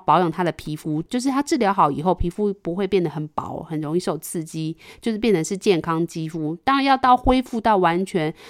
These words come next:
啊，没有疤痕还是什么，我觉得还有一段路要走。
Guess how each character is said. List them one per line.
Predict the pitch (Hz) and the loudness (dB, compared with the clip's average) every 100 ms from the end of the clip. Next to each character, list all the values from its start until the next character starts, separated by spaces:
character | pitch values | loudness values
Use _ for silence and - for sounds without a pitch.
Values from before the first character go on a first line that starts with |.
| - | -10
啊， | 170 | -4
没 | 165 208 | 2 2
有 | 175 | 2
疤 | - 180 | 2 2
痕 | 190 147 | 2 0
还 | 151 156 | -4 -6
是 | - | -6
什 | - | -6
么， | - | -6
我 | 165 | -4
觉 | 175 | -2
得 | 170 | -2
还 | 175 185 | -2 -2
有 | |
一 | 135 | -4
段 | 147 170 156 | -2 0 0
路 | 147 | 0
要 | 147 127 151 | -2 -4 -10
走。 | - - | -14 -14